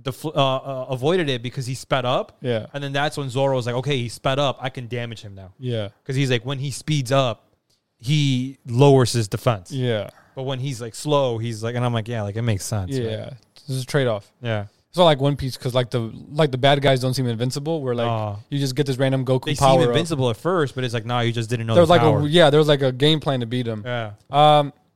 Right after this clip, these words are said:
Speaker 2: really like this chapter.
Speaker 1: Yeah.
Speaker 2: Not 'cause of, like, the action, but, like, of
Speaker 1: Yeah, the, the, the,
Speaker 2: how
Speaker 1: the
Speaker 2: we went about it.
Speaker 1: progression.
Speaker 2: Progressions, thank you, the
Speaker 1: Yeah.
Speaker 2: character developments and everything.
Speaker 1: Yeah.
Speaker 2: Like, I was like,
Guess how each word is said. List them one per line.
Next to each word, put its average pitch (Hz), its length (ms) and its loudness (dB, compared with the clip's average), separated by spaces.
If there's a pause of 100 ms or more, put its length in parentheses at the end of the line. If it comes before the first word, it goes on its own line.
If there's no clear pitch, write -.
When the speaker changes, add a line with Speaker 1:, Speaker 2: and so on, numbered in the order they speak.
(320)
Speaker 2:
really 185 300 4
like 185 420 2
this 185 220 2
chapter. 156 580 2 (140)
Speaker 1:
Yeah. 170 240 0 (500)
Speaker 2:
Not 196 220 4
'cause 196 140 2
of, 170 80 6
like, 139 160 2
the 131 120 2
action, 160 400 2
but, 127 120 2
like, 123 180 -2
of 117 180 -2 (380)
Speaker 1:
Yeah, 127 340 2
the, 120 140 -2
the, 127 180 0
the, 123 220 -4
Speaker 2:
how 208 140 8
Speaker 1:
the 226 40 4
Speaker 2:
we 214 60 0
went 190 160 2
about 165 300 6
it. - 20 2
Speaker 1:
progression. 120 280 -4 (240)
Speaker 2:
Progressions, 143 500 0
thank 170 260 -2
you, 135 80 -6
the 131 80 -6
Speaker 1:
Yeah. 135 160 -4
Speaker 2:
character 156 240 2
developments 123 460 -2
and 120 100 -4
everything. 110 240 -4
Speaker 1:
Yeah. 156 60 0
Speaker 2:
Like, 107 200 -4
I 131 60 -4
was 139 160 -4
like, 110 220 -2